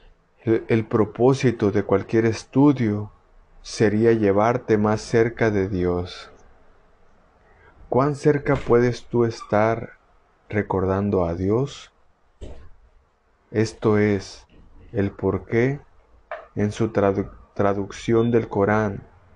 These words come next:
Rashad Khalifa dice, "En Dios".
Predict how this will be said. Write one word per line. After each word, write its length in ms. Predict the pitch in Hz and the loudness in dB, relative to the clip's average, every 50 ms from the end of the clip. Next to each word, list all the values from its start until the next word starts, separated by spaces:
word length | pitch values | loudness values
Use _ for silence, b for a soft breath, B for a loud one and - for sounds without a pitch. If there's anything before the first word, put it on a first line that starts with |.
| - - - - - _ _ _ - - | -20 -20 -20 -20 -20 _ _ _ -20 -10
Rashad 520 | - 113 101 95 92 - - 107 104 104 - | -4 -2 -2 -2 -2 -2 -2 0 0 0 -2
Khalifa 760 | - - 107 98 98 107 113 120 123 120 - - 98 98 98 | -4 -4 -2 -2 0 0 0 0 -2 -2 -4 -4 -4 -2 -2
dice, 560 | 104 110 117 120 - - - 95 98 101 - - - - - - - - - - - _ _ _ _ _ _ _ _ _ _ _ _ _ | -2 -2 -2 -2 -4 -4 -4 -4 -4 -6 -10 -18 -20 -20 -20 -20 -20 -20 -20 -20 -20 _ _ _ _ _ _ _ _ _ _ _ _ _
"En 400 | - 104 104 104 98 95 92 90 | -2 0 2 2 0 0 -2 -4
Dios". 600 | 90 92 90 92 92 92 92 92 - - - - | -2 0 2 2 2 0 -2 -4 -10 -18 -20 -20